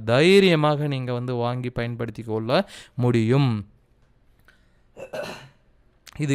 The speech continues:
இன்னும் எந்த மாதிரி பிரச்சனைக்கெல்லாம் சரி செய்யும் அப்படின்னு வந்து பார்த்தீங்கன்னா, விந்துவுல உயிரணு குறைபாடுகள் இருக்கு, விந்துவுல வந்து உயிரணு குவாலிட்டியே இல்ல, குழந்தை நின்றாலுமே அது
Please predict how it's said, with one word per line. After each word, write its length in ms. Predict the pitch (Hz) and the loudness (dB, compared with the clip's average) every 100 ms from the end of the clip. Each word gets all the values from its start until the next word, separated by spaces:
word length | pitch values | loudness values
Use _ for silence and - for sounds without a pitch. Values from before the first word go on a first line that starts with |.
| 135 | 4
இன்னும் 280 | 156 190 147 | 4 4 4
எந்த 160 | 135 147 | 2 4
மாதிரி 140 | 139 131 | 4 2
பிரச்சனைக்கெல்லாம் 520 | 131 - 123 127 147 | 0 0 0 2 2
சரி 160 | - 127 127 | 0 -2 -2
செய்யும் 220 | 123 120 | -2 -2
அப்படின்னு 220 | 117 117 | -4 -6
வந்து 120 | 110 | -6
பார்த்தீங்கன்னா, 280 | 107 117 185 - - - 135 | -6 -2 -4 -4 -20 -6 0
விந்துவுல 400 | 170 180 165 139 127 | 2 4 4 2 2
உயிரணு 300 | 143 143 127 120 | 2 2 0 0
குறைபாடுகள் 540 | 120 117 113 113 113 | -2 -2 -2 -2 -2
இருக்கு, 300 | 117 120 131 123 120 113 | -4 -4 0 0 2 0
விந்துவுல 440 | 147 160 147 127 117 | 0 2 2 2 0
வந்து 260 | 117 120 135 123 | -2 -2 0 0
உயிரணு 340 | 135 127 123 123 | 0 0 0 0
குவாலிட்டியே 380 | 123 123 120 139 123 | 0 0 0 0 2
இல்ல, 180 | 123 127 117 | 0 0 2
குழந்தை 280 | 127 147 147 131 | 4 4 2 0
நின்றாலுமே 580 | 131 127 131 123 127 190 - - - | -2 -2 -2 0 -2 -2 -4 -10 -2
அது 80 | 127 | 0